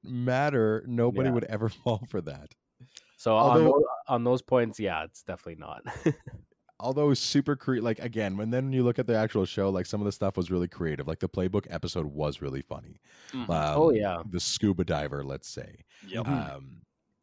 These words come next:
Speaker 1: you know, the Robin one I thought was good too, but I also thought that was very quick.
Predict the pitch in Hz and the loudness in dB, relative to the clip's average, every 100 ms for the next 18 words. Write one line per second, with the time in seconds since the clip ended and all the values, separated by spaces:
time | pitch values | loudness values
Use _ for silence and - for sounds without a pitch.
0 | _ 143 139 151 139 139 139 151 156 147 | _ -4 2 2 4 4 6 4 4 4
1 | 139 - 127 123 107 - 107 - 107 113 | 2 2 2 2 2 2 -2 -2 -6 -4
2 | 104 98 104 107 - 98 92 90 92 85 | 0 0 0 -2 0 -2 0 -4 -4 -2
3 | 87 82 - - 85 71 - | -4 -4 -8 -8 -8 -8 -14